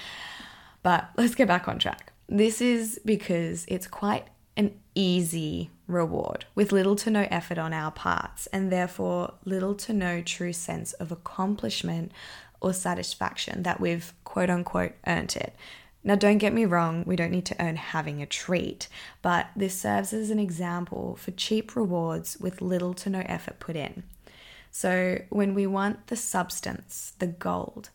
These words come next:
the high-paying commodity of dopamine that we have reclaimed, we must be disciplined enough to put in consistent effort in order to achieve what it is that we set out to achieve. Just stop for a second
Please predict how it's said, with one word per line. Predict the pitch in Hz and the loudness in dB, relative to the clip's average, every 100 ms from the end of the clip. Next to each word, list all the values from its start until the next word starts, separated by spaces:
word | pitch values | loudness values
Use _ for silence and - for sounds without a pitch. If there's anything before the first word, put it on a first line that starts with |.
| - - - - _ - | -20 -20 -20 -20 _ -4
the | |
high-paying | 180 - 190 185 185 185 185 180 180 | -2 0 0 0 0 -2 -2 -2 -2
commodity | 180 185 180 180 185 185 - 175 | -2 0 2 4 2 0 -2 -4
of | - 170 - _ | -4 -8 -12 _
dopamine | - 190 196 196 180 180 - 175 - - - | 0 4 4 2 -2 -2 -6 -8 -12 -18 -4
that | 190 180 | 0 2
we | 185 | 2
have | 170 180 | 0 -2
reclaimed, | 170 180 175 - 233 240 196 185 180 - - - - - | 0 -2 -4 -4 2 4 4 4 0 -4 -16 -20 -20 0
we | 202 208 | 6 8
must | 196 185 185 | 8 4 0
be | 226 | -2
disciplined | 196 185 180 185 185 185 | -2 -2 -2 -4 -2 0
enough | 180 175 - - | 0 -2 -4 -6
to | 190 | -8
put | 180 175 | -6 -4
in | 175 | -4
consistent | 170 180 170 - 220 233 - 180 165 | -4 -4 -4 -2 -2 -2 -2 -4 -4
effort | 165 - - - - | -6 -6 -8 -8 -6
in | - | -2
order | 180 180 175 | 0 0 -2
to | 170 | -4
achieve | 180 - - 202 180 | -6 -2 2 2 2
what | 175 | -2
it | 170 165 | -2 -2
is | 160 170 - - | -4 -6 -10 -6
that | 170 151 | -4 -2
we | 165 | -4
set | 165 - - | -4 -6 -6
out | - - | -8 -10
to | - | -12
achieve. | 180 - - 202 - - _ _ _ _ _ _ _ - - - - - - - - | -8 -6 -6 -8 -18 -20 _ _ _ _ _ _ _ -20 -14 -14 -14 -18 -18 -18 -4
Just | 220 214 | -4 0
stop | 226 214 | 0 0
for | - | 0
a | 220 | 0
second | - - - - - | -2 -6 -8 -10 -12